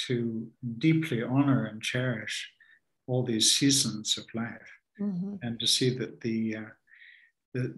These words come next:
Speaker 1: the, the season of retirement can, can be this time of, uh, nurturing,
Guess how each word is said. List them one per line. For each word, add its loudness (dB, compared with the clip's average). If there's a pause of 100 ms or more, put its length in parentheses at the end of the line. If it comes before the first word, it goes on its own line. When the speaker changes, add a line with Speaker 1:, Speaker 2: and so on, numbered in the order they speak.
(100)
Speaker 1:
the, -8 (580)
the -8
season 4
of -4
retirement 2 (120)
can, -6 (160)
can -4
be -4
this -8
time -4
of, -6 (540)
uh, -8 (120)
nurturing, 0